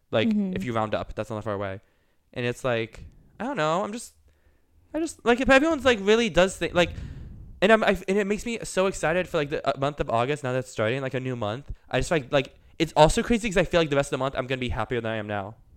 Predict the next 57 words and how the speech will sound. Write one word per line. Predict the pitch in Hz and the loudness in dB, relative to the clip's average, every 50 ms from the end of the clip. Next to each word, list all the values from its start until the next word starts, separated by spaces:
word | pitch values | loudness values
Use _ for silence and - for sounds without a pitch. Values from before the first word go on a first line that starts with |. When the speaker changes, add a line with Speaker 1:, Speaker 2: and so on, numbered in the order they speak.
| - - - - - | -20 -20 -20 -10 -2
Speaker 1:
Like, | - 139 131 127 - - _ _ _ _ _ _ _ _ _ - | 2 2 2 2 0 -8 _ _ _ _ _ _ _ _ _ -2
I | 143 | 0
don't | 151 160 147 | 0 2 2
know, | 135 131 | 0 0
like, | 127 139 139 | 0 0 0
I | 160 156 | 0 0
had | 156 147 | 0 0
friends | - 147 147 143 | -2 -4 -6 -6
visit | 117 123 123 123 135 135 | -4 -4 -4 -4 -4 -4
me | 135 135 131 131 135 - - | -4 -4 -4 -6 -8 -10 -10
this | 107 - 127 123 - | -10 -8 -8 -6 -4
summer, | - 131 127 | -4 -4 -4
and | 131 139 | -2 -4
I | 131 | -4
me-, | 135 135 | -4 -4
I | 135 - - | -6 -8 -8
texted | - - - 123 120 - | -10 -8 -8 -8 -6 -6
them | 120 117 113 104 - _ _ - - - - | -8 -8 -8 -10 -14 _ _ -20 -20 -20 -12
when | - 120 117 120 | -8 -6 -4 -4
they | 117 | -4
went | 113 113 107 | -4 -4 -2
back, | 107 110 110 107 - | -2 -2 -2 -2 -4
and | 123 | -8
I | 117 | -10
was | 113 120 | -8 -8
like, | 113 | -8
"You | 107 110 | -6 -6
guys | 117 113 113 | -6 -6 -6
actually | 120 110 - 113 | -6 -8 -8 -10
don't | 113 107 110 | -10 -8 -6
realize | 110 107 104 110 | -6 -6 -6 -6
that, | 113 107 | -6 -6
like, | 104 107 107 107 - _ _ _ _ - | -4 -4 -6 -8 -10 _ _ _ _ -6
yeah, | - 113 110 | -2 0 0
you | 110 110 110 113 | 0 -2 -2 -2
were | 117 113 | 0 0
on | 113 120 | 0 0
a | 120 | -2
trip, | 117 - - 117 117 113 - | -4 -2 -2 -2 -2 -2 -2
but, | - 117 110 | -2 0 0
like, | 107 107 - - | 0 0 -2 -4
I | 120 113 | -4 -4
actually | 110 110 - 113 104 | -4 -4 -6 -10 -10
needed | 101 101 104 110 110 | -10 -10 -8 -8 -8
you | 110 110 | -8 -6
to | 117 113 | -6 -6
come | - - 110 113 | -6 -6 -8 -6
visit." | 113 113 110 117 113 113 113 - _ _ _ _ - | -6 -8 -6 -6 -6 -6 -6 -10 _ _ _ _ -12
Like, | 117 117 - | -10 -8 -8
it | 120 110 | -8 -6
helped | 117 113 - - | -6 -6 -6 -4
a | 117 | -4
lot, | 113 110 110 110 113 107 | -2 -2 0 0 -2 -4
and, | 110 | -6
like, | 110 104 104 - - _ _ _ _ _ _ _ _ - - - - _ _ _ _ _ - _ - | -8 -10 -10 -12 -16 _ _ _ _ _ _ _ _ -20 -20 -20 -20 _ _ _ _ _ -20 _ -4
even, | 139 135 139 135 135 | -4 -2 -2 -2 -2
like, | 135 120 117 117 - | 0 -2 -2 -4 -8